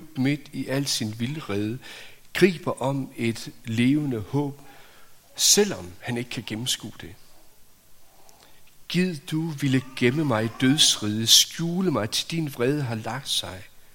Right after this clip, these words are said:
Sæt en frist, og så huske mig igen. Kan en, der er død, få liv?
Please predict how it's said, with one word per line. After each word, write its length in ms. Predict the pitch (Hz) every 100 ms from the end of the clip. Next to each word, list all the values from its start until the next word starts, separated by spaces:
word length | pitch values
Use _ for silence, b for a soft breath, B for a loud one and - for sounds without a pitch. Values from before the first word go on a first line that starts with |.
| b
Sæt 260 | - 190 202
en 160 | 180
frist, 600 | 147 - 180 202 - - - b b b b - - - - - - _ - - -
og 100 | -
så 120 | - 160
huske 480 | - 220 - -
mig 320 | - - - - - - - -
igen. 400 | 127 - 151 185 - - - _ - - - - - - _ _ - - - - - - - - - - -
Kan 120 | - 139
en, 200 | 196 151
der 60 |
er 40 | 127
død, 240 | - 170
få 160 | - 123
liv? 320 | 123 165